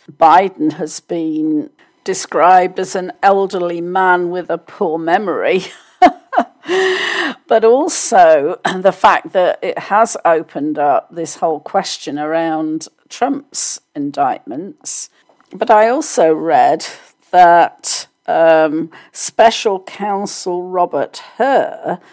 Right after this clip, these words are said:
was a Trump appointee. And it occurred to me that this is another indication that we are watching a movie here,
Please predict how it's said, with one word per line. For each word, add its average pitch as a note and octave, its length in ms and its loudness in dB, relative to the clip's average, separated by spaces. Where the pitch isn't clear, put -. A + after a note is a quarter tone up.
was A3 600 2
a F#3+ 180 -6
Trump E3+ 600 -4
appointee. A3+ 1040 -10
And G3 120 -4
it G3+ 80 -4
occurred C4 480 0
to - 120 -8
me D3 340 -8
that E3 360 -4
this G#3 280 -10
is A3 160 -10
another F#3+ 320 -4
indication F3 920 -6
that C#3+ 160 -8
we D#3+ 200 -6
are D#3+ 160 -2
watching D#3+ 500 -12
a C3+ 60 -10
movie G3+ 600 -8
here, B3+ 520 0